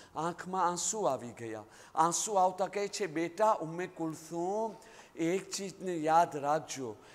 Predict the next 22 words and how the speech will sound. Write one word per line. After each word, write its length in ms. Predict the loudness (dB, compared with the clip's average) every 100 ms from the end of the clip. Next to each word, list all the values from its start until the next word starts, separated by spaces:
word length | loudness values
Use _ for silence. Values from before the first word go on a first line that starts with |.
| -2
એક 380 | 4 4 4 0
વખત 400 | -2 0 0 2
આવશે, 640 | 4 4 4 2 2 0 -4 -16 -14 -4
દીનને 540 | 0 2 2 2 2
તમારી 440 | 2 2 4 2 0
ચાદરની 760 | 0 6 6 6 4 2 -2
કુરબાનીની 840 | -2 0 6 8 6 4 -2 -2 -2
જરૂર 600 | 0 0 2 -2 0 0
હશે, 380 | 0 -4 -6 -8 -18 -2 6
ઈ 160 | 8
વખતે 440 | 10 8 8 8 8
તમારી 380 | 8 8 6 6
ચાદરને 600 | 8 8 8 2 2 -2
કુરબાન 500 | -2 8 8 8 2
કરજો. 460 | -8 -10 -10 -18 -20 _ _ _ _ _
કુરબાન, 400 | 6 12 12 12
કુરબાન 520 | 8 4 12 12 12
કરી 320 | 12 12 12 12
લેજો 280 | 10 10
ને 100 | 8
સબર 360 | 6 8 8 8
કરજો." 580 | 4 2 2 0 0